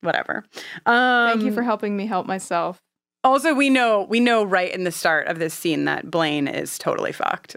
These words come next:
Speaker 1: right? Like,
Speaker 2: Oh, you can't be that big of a jerk.
Speaker 1: yeah, and he, and she's
Speaker 2: And survive.
Speaker 1: going for him first.
Speaker 2: Right, right, right,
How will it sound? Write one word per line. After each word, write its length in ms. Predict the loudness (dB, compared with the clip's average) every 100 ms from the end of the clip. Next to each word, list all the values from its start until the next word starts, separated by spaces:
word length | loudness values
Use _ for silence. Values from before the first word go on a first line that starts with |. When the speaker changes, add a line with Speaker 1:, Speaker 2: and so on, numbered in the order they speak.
| -2
Speaker 1:
right? 320 | -2 -2 -10 _ -2
Like, 180 | 0 2
Speaker 2:
Oh, 200 | 0 0
you 220 | -2 -6
can't 260 | -4 -2 0
be 100 | 0
that 200 | 0 0
big 160 | -2 -4
of 140 | -4
a 40 |
jerk. 420 | -4 -2 -2 -2 -8 _ _ _ _ -20 -4
Speaker 1:
yeah, 340 | 0 0 -2 -6
and 180 | 0 2
he, 220 | 2 2
and 160 | 2 0
she's 220 | 0 -2
Speaker 2:
And 80 | 2
survive. 220 | 2 2
Speaker 1:
going 120 | 0 -2
for 160 | -2
him 400 | 0 0 -2 -6
first. 600 | 0 0 0 -4 -8 -4
Speaker 2:
Right, 300 | -2 0 -2
right, 260 | -4 -2 0
right, 300 | -2 -4 -6